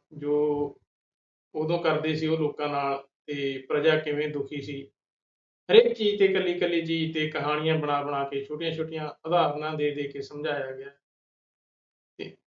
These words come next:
ਉਹੀ ਕੁਛ ਚੱਲ ਰਿਹਾ ਹੈ। ਹੁਣ ਵੀ ਆਪਾਂ ਦੇਖਦੇ ਹਾਂ, ਭਾਵੇਂ ਇੰਨੀਆਂ ਸਦੀਆਂ ਲੰਘ ਗਈਆਂ, ਤੇ ਸਾਨੂੰ ਇਹ ਮਹਿਸੂਸ ਹੁੰਦਾ, ਜੇ ਆਪਾਂ ਇਹ ਕਿਤਾਬ ਪੜ੍ਹਦੇ ਹਾਂ ਤਾਂ ਲੱਗਦਾ ਵੀ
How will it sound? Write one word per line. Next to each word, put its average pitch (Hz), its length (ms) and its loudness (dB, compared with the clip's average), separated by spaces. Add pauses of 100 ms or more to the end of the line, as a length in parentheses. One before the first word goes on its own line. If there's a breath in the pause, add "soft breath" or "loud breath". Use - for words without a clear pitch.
(260)
ਉਹੀ 208 220 6
ਕੁਛ 220 200 4
ਚੱਲ 165 280 6
ਰਿਹਾ 170 280 4
ਹੈ। - 280 -6 (340)
ਹੁਣ 165 160 0
ਵੀ 190 120 6
ਆਪਾਂ 180 300 4
ਦੇਖਦੇ 156 380 0
ਹਾਂ, 151 120 0 (160)
ਭਾਵੇਂ 160 400 -2
ਇੰਨੀਆਂ 156 300 0
ਸਦੀਆਂ 151 360 -4
ਲੰਘ 139 220 -6
ਗਈਆਂ, 160 260 -6 (1000)
ਤੇ 156 560 -2 (420)
ਸਾਨੂੰ 180 760 -2 (440)
ਇਹ 220 200 2
ਮਹਿਸੂਸ 160 460 -2
ਹੁੰਦਾ, 151 300 0
ਜੇ 165 160 4
ਆਪਾਂ 175 200 2
ਇਹ 190 80 0
ਕਿਤਾਬ 165 380 2
ਪੜ੍ਹਦੇ 160 340 0
ਹਾਂ 156 160 -2
ਤਾਂ 170 180 -6
ਲੱਗਦਾ 156 400 -2
ਵੀ 170 260 -4